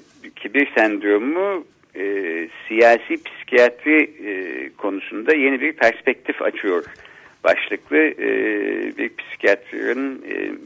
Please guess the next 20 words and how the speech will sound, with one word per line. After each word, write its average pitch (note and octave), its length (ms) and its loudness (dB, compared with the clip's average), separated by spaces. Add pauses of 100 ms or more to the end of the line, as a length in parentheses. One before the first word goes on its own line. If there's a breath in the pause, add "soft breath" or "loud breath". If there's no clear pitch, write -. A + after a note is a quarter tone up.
Miro G#2+ 400 2 (560)
Yakovlevich G#2 920 -2
isimli F2+ 360 -12
bir - 240 -14
psikiyatrın, G#2+ 800 -6 (100)
e, D#2+ 400 -10 (180)
bir A2 80 -6
inceleme A2 520 0
yazısı - 380 0
var. D#3+ 140 2 (580 loud breath)
Herkes C#4+ 400 4
aslında G3+ 420 4
aynı F#3 320 6
şeyi F#2 260 2
söylüyor. G#2+ 720 0 (200)
E, G2+ 440 -4 (720)
diyorlar F#3+ 460 4
ki, A2+ 260 -4 (600 loud breath)
e, F#2+ 360 -6 (260)
insanların, E3 880 0